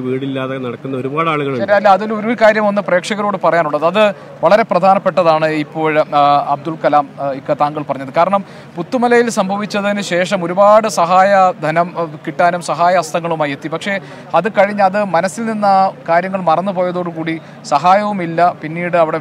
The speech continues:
Speaker 2: വേണ്ട രീതിയിലുള്ള ഒരു ഇടപെടലും ഉണ്ടായിട്ടില്ല.
Speaker 1: ഇല്ല.
Speaker 2: അപ്പം അതുപോലെ ആകരുത്, ആ, ഒരിക്കലും ഇവിടുത്തെ കാര്യങ്ങൾ. കാരണം ഇവിടെ സമഗ്രമായൊരു പുനരധിവാസമാണ് വേണ്ടത്.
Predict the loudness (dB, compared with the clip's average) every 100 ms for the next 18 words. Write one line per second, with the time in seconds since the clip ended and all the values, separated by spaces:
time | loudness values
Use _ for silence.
0 | -4 -4 -6 -6 -6 -6 -4 -4 -2 -2
1 | -4 0 -2 -2 -8 -12 -12 -14 -6 0
2 | 0 2 0 4 4 4 4 2 2 0
3 | 0 -10 -12 -6 -4 -6 -6 -6 -6 -6
4 | -4 -2 0 0 -2 0 0 0 -4 -2
5 | -2 -2 -4 -6 -4 -2 0 2 2 2
6 | -2 -4 -4 -2 2 2 0 -2 -2 -2
7 | -4 -6